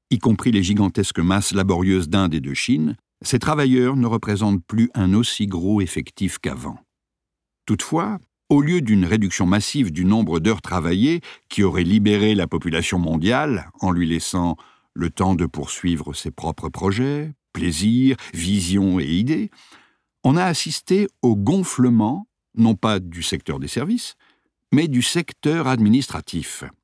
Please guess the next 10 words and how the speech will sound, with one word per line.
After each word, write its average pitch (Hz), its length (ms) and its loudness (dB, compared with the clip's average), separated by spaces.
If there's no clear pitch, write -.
Cela 151 260 2
s'est 156 140 0
traduit 135 400 -2
tout - 320 -4
autant 139 340 0
par 104 160 -2
l'émergence 104 560 2
d'industries 98 580 -2
totalement 95 520 0
nouvelles, 95 580 -2